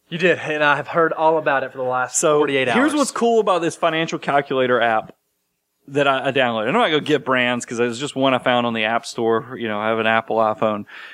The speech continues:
Speaker 2: Is that in addition to being a cool financial calculator, with a click of a button, it lets me pull up full amortization charts. So you can really see, and one of the coolest things about amortiza-, amortization charts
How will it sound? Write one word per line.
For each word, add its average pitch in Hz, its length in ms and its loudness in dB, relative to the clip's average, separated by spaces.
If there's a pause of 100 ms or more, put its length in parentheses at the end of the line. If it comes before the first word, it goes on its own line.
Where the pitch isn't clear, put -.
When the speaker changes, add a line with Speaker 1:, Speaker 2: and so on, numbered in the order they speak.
(120)
Speaker 2:
Is 135 200 2
that 139 180 2 (480)
in 190 100 0
addition 220 460 2
to 254 80 2
being 196 340 2
a 143 80 2
cool 185 400 0
financial 151 480 0
calculator, 123 680 0 (880)
with 160 180 2
a 160 40 4
click 247 200 0
of 233 80 2
a 180 60 -4
button, 165 240 0
it 147 80 2
lets 165 180 0
me 165 80 0
pull 160 220 2
up 135 120 -2
full 170 340 0
amortization 120 920 0 (120)
charts. - 540 -2 (300)
So - 140 -2
you 170 120 2
can 160 180 2
really 190 420 2
see, 156 560 -2
and 135 140 0
one 190 80 2
of 208 80 0
the 170 60 -2
coolest 262 440 -2
things 170 300 -2
about 135 240 0
amortiza-, 131 720 2
amortization 127 840 0
charts - 520 -6